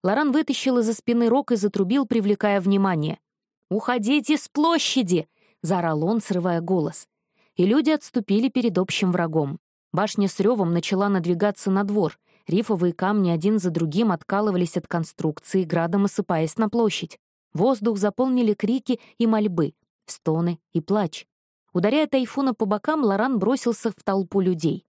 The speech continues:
Башня над головой медленно накренялась и ползла вниз, сверху сыпался град камней. Мимо пролетел большой обломок рифовой породы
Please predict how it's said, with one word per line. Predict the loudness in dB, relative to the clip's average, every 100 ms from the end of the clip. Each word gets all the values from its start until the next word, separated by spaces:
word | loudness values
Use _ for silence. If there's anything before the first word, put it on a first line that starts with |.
| _ -20 -16
Башня | -4 -2 0 0
над | 0 -2
головой | 0 0 2 2
медленно | 2 0 0 0 0
накренялась | 0 0 0 2 0 0 -2
и |
ползла | -2 -2 0 -2
вниз, | 0 0 -2 -4
сверху | -8 -2 -2 0 -4
сыпался | -2 -2 -2 -4 -2 -2
град | -2 -2 -4
камней. | -2 0 0 -2 -10 _ _ _ _
Мимо | 0 2 0
пролетел | 0 -2 0 0 0
большой | 0 -2 -2 0
обломок | 0 0 0 0 0
рифовой | -2 0 -2 -2
породы | 0 0 0